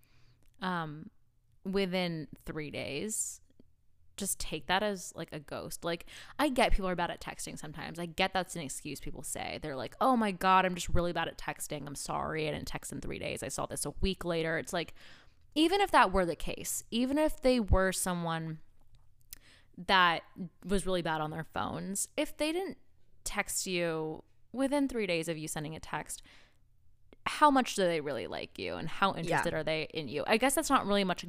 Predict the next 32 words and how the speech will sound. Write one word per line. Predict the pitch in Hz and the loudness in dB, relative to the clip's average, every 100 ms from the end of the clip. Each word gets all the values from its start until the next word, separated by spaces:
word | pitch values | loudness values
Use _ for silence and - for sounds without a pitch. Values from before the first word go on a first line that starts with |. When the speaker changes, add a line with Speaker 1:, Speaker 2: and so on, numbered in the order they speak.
| 160 | -6
Speaker 1:
ghosting, | 156 156 - 254 262 | 2 2 4 6 6
but | 214 170 190 | 6 6 2
it's | - | 0
like, | 185 - | 0 0
even | 196 202 220 | -4 0 0
if | - | 0
they | 180 | 0
didn't | 165 165 - - - | -2 -6 -12 -20 -8
mean | 170 165 160 | -6 -4 -4
to | 160 | -6
ghost | 147 139 - 170 | -4 -4 -4 0
you | 170 | 0
or | 170 | 2
whatever, | 170 170 175 185 196 - - _ _ _ - - - - | 2 0 2 0 -2 -12 -20 _ _ _ -20 -20 -10 -4
Speaker 2:
They | |
don't | 214 - | 0 0
care | - 208 | 2 4
Speaker 1:
maybe | 214 | 6
Speaker 2:
about | 247 | 6
Speaker 1:
it's | 233 | 6
just, | 262 | 6
Speaker 2:
you. | 254 | 6
Speaker 1:
like, | |
a | 214 | 6
red | 160 143 | 2 0
flag | - 69 80 | -2 -4 -4
at | 92 | -4
that | 101 - | -2 2
point. | - 131 139 - | 2 0 -6 4
<laughs> | |
Like, | 247 254 262 | 4 10 10
Speaker 2:
Yeah. | 262 - | 12 10